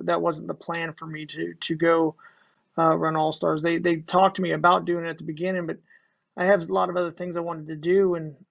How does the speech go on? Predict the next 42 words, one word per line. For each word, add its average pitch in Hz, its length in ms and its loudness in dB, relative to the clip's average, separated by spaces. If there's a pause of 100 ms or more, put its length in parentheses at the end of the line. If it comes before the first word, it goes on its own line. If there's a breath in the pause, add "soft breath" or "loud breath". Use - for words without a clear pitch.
(120)
um, 170 220 -8
I 165 80 -4
had 175 80 0
a 165 100 -8
friend 180 180 0
of 170 80 -2
ours 175 220 4
that - 100 -4
was 156 140 -6
getting, 170 500 -6
hi-, 170 220 0
his 170 180 0
son 185 180 2
was 160 120 -2
getting 165 240 0
married 170 480 0
back 165 280 0
in, 165 200 -2
um, 160 400 -2 (640)
early 180 240 4
April, 180 520 2 (560)
uh, 170 160 -4
so 165 140 -2
I 170 60 4
wasn't 170 280 0
gonna 170 140 -2
race 165 240 -2
that 175 180 4
weekend. 170 320 0
And 170 80 -4
my 160 80 -4
daughter 170 340 4
graduates 165 600 -2
this 165 180 -8
weekend, 165 640 -4
um, 156 540 -4
from 175 140 -4
the 165 80 0
University 165 400 -2
of 151 60 -10
Tennessee, 165 440 2
so, 160 380 0